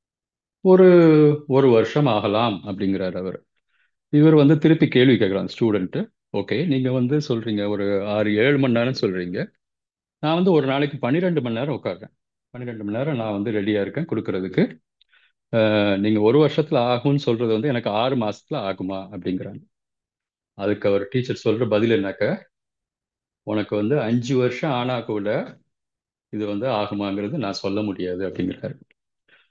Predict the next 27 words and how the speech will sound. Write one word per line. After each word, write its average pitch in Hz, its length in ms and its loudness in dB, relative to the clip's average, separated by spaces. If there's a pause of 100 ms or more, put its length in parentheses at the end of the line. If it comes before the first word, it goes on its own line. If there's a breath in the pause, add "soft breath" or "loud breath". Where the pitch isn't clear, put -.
(140)
So, - 160 4
இது 127 100 6
ஏன்னு 151 340 4
சொல்றேன்னாக்கா, 127 540 4
இது 127 180 4
வந்து, 127 260 4 (880)
அ, 101 40 -8 (680)
மேக்ஸோ 104 560 4
இல்ல 95 400 2 (160)
லாஜிக்கோ 101 540 -2
இந்த 101 140 -2
மாதிரி 98 240 -4
இது 101 140 -4
வந்து 95 220 -4
யூஸ் 107 240 -4
பண்ணி 101 220 -6
நம்ம 101 240 -6
வந்து, 110 400 -6 (800)
அ, 98 60 -10 (580)
மெடிடேஷன்ல 104 680 -2
இது 104 140 -4
பண்ண 90 180 -8
முடியாது. 87 380 -10 (800)
அ, 92 720 -2
பயன்கள் 107 360 0
வரும். 107 400 0 (560)
அ, 107 40 -8